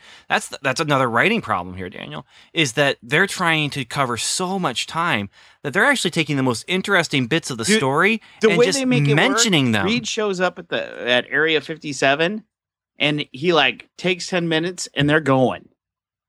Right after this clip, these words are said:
Speaker 2: That's
Speaker 1: Yeah.
Speaker 2: the way they make it look.
Speaker 1: It's, it's poor. It's
Speaker 2: Which, uh,
Speaker 1: poor.
Speaker 2: again, and one of my Sue questions is,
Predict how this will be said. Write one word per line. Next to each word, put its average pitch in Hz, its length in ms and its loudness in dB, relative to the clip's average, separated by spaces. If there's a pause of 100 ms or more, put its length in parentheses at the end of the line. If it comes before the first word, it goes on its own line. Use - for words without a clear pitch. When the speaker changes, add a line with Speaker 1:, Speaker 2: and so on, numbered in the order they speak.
(800)
Speaker 2:
That's 180 260 0
Speaker 1:
Yeah. 208 60 2
Speaker 2:
the 151 80 -4
way 151 80 -4
they 190 180 2
make 170 240 0
it 156 80 2
look. 139 400 -2 (460)
Speaker 1:
It's, - 380 -4 (340)
it's 147 180 0 (140)
poor. 104 500 -4 (480)
It's - 80 0
Speaker 2:
Which, 220 280 -2
uh, 190 140 2
Speaker 1:
poor. - 100 -6
Speaker 2:
again, 196 340 2
and 170 140 2
one 175 140 2
of 185 60 -2
my 165 140 2
Sue 254 240 -4
questions 135 500 -2
is, 123 360 -2